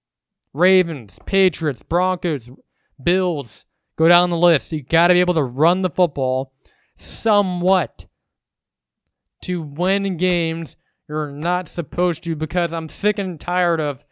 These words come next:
getting into these close games and then, "Oh, look, we threw the ball three straight times." Running back draw on third down with freaking Joe Lombardi.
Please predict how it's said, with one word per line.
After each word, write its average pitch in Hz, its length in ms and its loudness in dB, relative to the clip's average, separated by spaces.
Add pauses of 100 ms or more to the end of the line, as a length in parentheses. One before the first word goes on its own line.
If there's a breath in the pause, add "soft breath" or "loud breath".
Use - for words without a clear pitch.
(460 loud breath)
getting 190 220 -2
into 185 240 -2
these 165 220 -4
close 180 480 0
games 147 640 -2 (480 soft breath)
and 151 240 -6
then, 151 400 -4 (180)
"Oh, 220 320 4
look, 220 300 2
we 170 120 -4
threw 190 280 -2
the 175 80 -4
ball 190 360 4
three 165 260 -4
straight 156 320 -2
times." 143 480 -6 (320)
Running 170 320 -2
back 170 260 2
draw 165 440 2
on 139 200 -6 (220)
third 185 300 0
down 170 260 0
with 131 180 -16
freaking 175 260 -4
Joe 160 220 -2
Lombardi. 156 520 -2